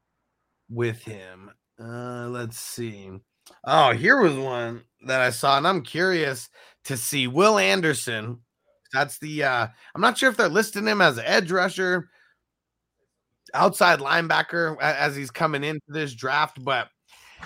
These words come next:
you know how every single year, whoever's, like, the top edge rushers or some of these guys, they always gotta go and compare to someone else. And there's a whole bunch of N F L scouts saying that Will Anderson is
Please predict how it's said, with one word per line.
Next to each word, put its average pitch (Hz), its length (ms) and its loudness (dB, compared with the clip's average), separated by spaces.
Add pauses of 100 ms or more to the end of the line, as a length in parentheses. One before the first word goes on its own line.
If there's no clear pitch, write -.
(460)
you 208 120 0
know 214 160 6
how 196 280 6
every 233 560 0
single 208 560 0
year, 165 380 0
whoever's, 170 460 2
like, 175 200 2
the 151 80 -8
top 165 360 2
edge 147 200 -2
rushers 156 520 -2
or 131 80 -8
some 143 200 -4
of 147 80 -6
these 131 140 -8
guys, 139 220 -4
they 135 100 -6
always 208 560 2
gotta 175 260 0
go 160 280 -2
and 139 100 -10
compare 120 640 -8 (380)
to 151 140 -6
someone 143 480 -4
else. 110 380 -6 (260)
And 131 100 -4
there's 127 160 -4
a 107 40 -8
whole 247 400 4
bunch 208 260 2
of 185 60 -2
N 185 180 -2
F 175 200 0
L 160 200 2
scouts 143 560 -6
saying 147 260 -4
that 127 180 -6
Will 143 240 -4
Anderson 127 680 -8 (340)
is 123 260 -6